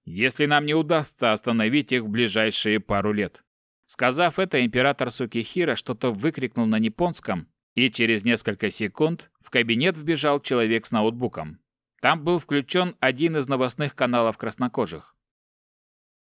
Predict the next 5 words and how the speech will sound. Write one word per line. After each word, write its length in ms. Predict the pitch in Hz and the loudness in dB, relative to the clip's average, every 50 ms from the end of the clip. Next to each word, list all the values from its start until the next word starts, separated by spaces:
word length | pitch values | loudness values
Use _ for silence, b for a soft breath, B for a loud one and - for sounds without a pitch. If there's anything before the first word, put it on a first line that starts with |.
| _ _ _ | _ _ _
Диктор 500 | 95 90 92 110 147 143 - - 123 123 | -20 -12 0 0 0 2 2 0 0 0
в 80 | - - | 0 0
панике 420 | - 147 165 156 135 110 - 110 | 0 0 0 2 -2 -2 -2 -4
что-то 300 | - - 143 120 131 131 | -2 -2 -2 0 0 -2
тараторил, 680 | 107 139 135 147 156 - - 175 139 107 92 87 80 | 0 0 0 0 0 0 0 2 2 2 0 -2 -4